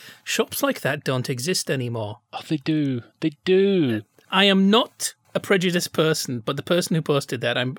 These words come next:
Speaker 1: pretty sure I know that they're Southern.
Speaker 2: Trust me, they, they
Speaker 1: And
Speaker 2: do.
Speaker 1: I saw the picture and I, th-, I thought, "Yeah, it's a little old-fashioned, but"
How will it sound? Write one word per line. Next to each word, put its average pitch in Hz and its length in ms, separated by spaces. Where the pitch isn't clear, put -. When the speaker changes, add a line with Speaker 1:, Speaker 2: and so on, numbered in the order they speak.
Speaker 1:
pretty 143 260
sure 131 260
I 123 80
know 120 220
that 120 160
they're 117 300
Southern. 113 480
Speaker 2:
Trust - 260
me, 143 120
they, 131 200
they 127 200
Speaker 1:
And 160 100
Speaker 2:
do. 185 60
Speaker 1:
I - 40
saw 113 200
the 185 100
picture 160 320
and 160 80
I, 160 80
th-, - 160
I 165 80
thought, 156 400
"Yeah, 262 160
it's 143 140
a 160 40
little 165 260
old-fashioned, 123 680
but" 131 260